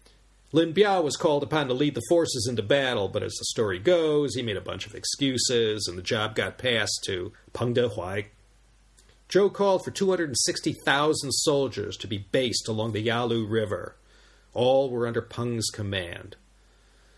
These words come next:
At first, they were called the Northeastern Frontier Guards. This group, all consisting of P L A soldiers, then became known as the P V A, or the People's Volunteer Army,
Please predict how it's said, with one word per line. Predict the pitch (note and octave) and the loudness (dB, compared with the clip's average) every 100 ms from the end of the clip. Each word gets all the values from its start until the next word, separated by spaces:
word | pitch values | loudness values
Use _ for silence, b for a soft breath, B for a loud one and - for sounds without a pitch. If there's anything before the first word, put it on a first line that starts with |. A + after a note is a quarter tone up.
| b b b b b | b b b b b
At | D3+ - | 0 2
first, | F#3 D3 - | 2 2 2
they | |
were | C#3 | 0
called | - F3 D#3 | 2 2 2
the | C3 | 0
Northeastern | D3 C#3 D3 - B2 A2+ | 0 0 0 0 -2 -2
Frontier | - C3 A#2 B2+ A2+ | 0 0 0 0 0
Guards. | F#2 A#2 A2+ F#2+ F2 - - - - | 0 0 0 -2 -4 -8 -8 -10 -6
This | A#2 A2 | -4 -4
group, | - B2+ C3+ B2 - - _ _ _ _ | -2 2 2 0 -8 -20 _ _ _ _
all | F#2 F2+ | -4 -4
consisting | - F2+ - C#3 - G#2+ | -4 -4 0 0 -2 -4
of | F2+ - | -6 -6
P | - B2 | -2 0
L | A2+ A#2 | 0 0
A | G#2+ | 0
soldiers, | G#2+ D3 B2+ A#2 A2 G2 - | 2 4 4 2 -2 -2 0
then | C#3+ | 0
became | D#3+ D#3 E3+ D3 | 0 0 0 0
known | C#3+ E3 E3+ D#3+ | 0 2 0 0
as | C3+ | -2
the | D3+ | -2
P | - F#3+ G#3 | -2 0 0
V | G3+ G#3 D#3+ | 2 4 4
A, | C#3 F#2+ D#2 - _ B B - | 2 -2 -6 -14 _ B B -6
or | |
the | A2 | -6
People's | - F#3 F3+ F3 A#2 G#2 | -2 0 2 2 0 0
Volunteer | B2+ D#3 D#3 D3+ D3+ - | 2 2 0 0 0 0
Army, | B2 A#2 G2 - | -2 -2 -4 -8